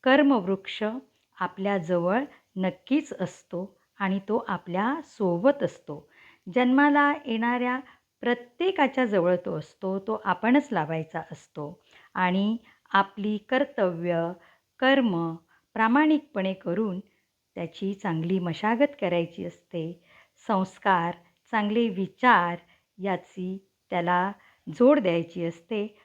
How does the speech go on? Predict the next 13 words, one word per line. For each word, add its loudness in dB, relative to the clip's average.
पण -2
त्याचबरोबर 2
आपल्या -4
मनाच्या 2
झऱ्यातून -2
नामस्मरणाचं 0
पाणी -2
मात्र -2
सतत 2
त्यावर 0
पाझरत 0
ठेवायचं -4
असतं. -8